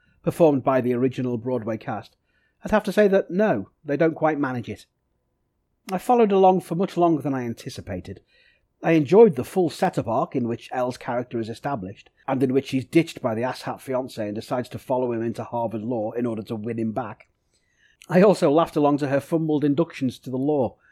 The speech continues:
and I enjoyed her developing stature amongst her peers. I particularly enjoyed Blood in the Water, as the fun legal conundrums pushed my buttons well. Then I got a little lost, I think, when the more romantic songs kicked in. I became disengaged from the narrative,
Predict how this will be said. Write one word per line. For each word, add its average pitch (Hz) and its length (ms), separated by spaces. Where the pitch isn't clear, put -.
and 131 120
I 147 80
enjoyed 160 340
her 127 120
developing 143 500
stature 156 420
amongst 123 320
her 131 100
peers. 131 460
I 156 80
particularly 156 560
enjoyed 113 340
Blood 143 240
in 160 80
the 160 80
Water, 147 500
as 110 140
the - 60
fun 196 380
legal 175 320
conundrums 131 520
pushed - 320
my 131 120
buttons 127 400
well. 92 300
Then 208 120
I 214 60
got 208 140
a 196 80
little 180 240
lost, 196 340
I 113 100
think, 110 360
when 139 180
the 147 60
more 151 200
romantic 151 540
songs 107 320
kicked - 300
in. 92 160
I 165 100
became 185 320
disengaged 175 600
from 170 160
the 170 80
narrative, 156 580